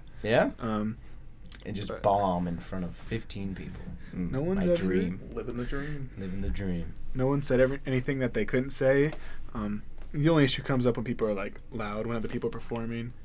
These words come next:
Speaker 2: But
Speaker 1: Shit,
Speaker 2: other
Speaker 1: dude,
Speaker 2: than
Speaker 1: it's
Speaker 2: that
Speaker 1: gonna happen if you guys got, like, what is it, like, three dollar drinks that night?
Speaker 2: Yeah, we got three dollar
Speaker 1: Shit,
Speaker 2: drafts.
Speaker 1: dude.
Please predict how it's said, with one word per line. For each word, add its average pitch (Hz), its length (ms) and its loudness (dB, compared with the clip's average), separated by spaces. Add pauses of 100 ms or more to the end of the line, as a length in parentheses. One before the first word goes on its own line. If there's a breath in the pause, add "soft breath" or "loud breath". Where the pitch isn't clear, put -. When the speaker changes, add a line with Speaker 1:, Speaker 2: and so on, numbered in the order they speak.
(600 soft breath)
Speaker 2:
But 104 320 -4 (440)
Speaker 1:
Shit, - 80 0
Speaker 2:
other 135 120 6
Speaker 1:
dude, 120 80 0
Speaker 2:
than 127 120 6
Speaker 1:
it's 151 100 2
Speaker 2:
that - 100 -2
Speaker 1:
gonna 135 120 6
happen 147 380 4
if 120 140 -2
you 127 80 -4
guys 143 240 0
got, 123 240 -2
like, - 180 4 (540 soft breath)
what 147 100 0
is 131 120 4
it, 107 60 0
like, 104 180 -2
three 139 160 6
dollar 143 260 6
drinks 135 600 6
that 151 160 6
night? 147 260 6
Speaker 2:
Yeah, 127 200 12
we 131 120 10
got 135 180 8
three 143 180 6
dollar 156 280 12
Speaker 1:
Shit, 139 180 12
Speaker 2:
drafts. 123 520 8
Speaker 1:
dude. 117 460 6